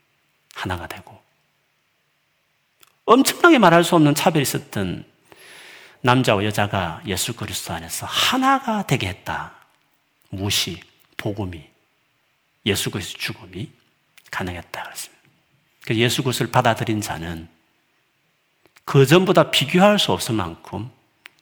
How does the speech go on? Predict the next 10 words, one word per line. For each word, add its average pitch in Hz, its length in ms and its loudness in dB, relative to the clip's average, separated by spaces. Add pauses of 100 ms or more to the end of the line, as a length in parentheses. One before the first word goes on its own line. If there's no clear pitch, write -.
(460)
사람과의 110 480 2
관계, 123 560 2
사람을 - 320 0
사랑하는 104 520 -4
일에 87 200 -8
힘들지만 202 960 -2 (560)
반드시 98 720 -2
할 151 120 -8
수 - 120 -4
있다. - 360 -16